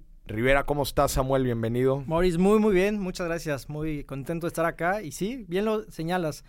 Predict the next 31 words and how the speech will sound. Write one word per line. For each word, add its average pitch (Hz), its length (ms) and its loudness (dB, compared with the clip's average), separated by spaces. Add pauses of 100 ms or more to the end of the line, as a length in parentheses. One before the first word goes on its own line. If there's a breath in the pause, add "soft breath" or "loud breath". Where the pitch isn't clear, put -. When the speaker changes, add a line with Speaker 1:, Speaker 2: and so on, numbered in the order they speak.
(360 soft breath)
Speaker 2:
el 139 280 -6
modelo 160 360 -2
de 185 80 0
la 147 60 -4
economía 143 300 -6
de 160 60 -6
suscripciones 143 520 -12
es 123 80 -18
una 135 180 -10
gran 156 240 -6
tendencia, 139 580 -12
una 139 180 -10
gran 156 180 -2
oportunidad, 143 560 -8 (280 loud breath)
pero 143 100 -8
sobre 156 200 0
todo 180 120 2
una 208 160 2
realidad 143 520 -2
para 147 140 -8
que 135 60 -12
las 120 160 -12
pymes 143 320 -8
lo, 127 240 -10
lo 127 140 -12
conozcan, 180 520 -6
lo 135 60 -6
entiendan 143 500 -8
y 131 140 -10
lo 120 140 -8
implementen, 131 580 -10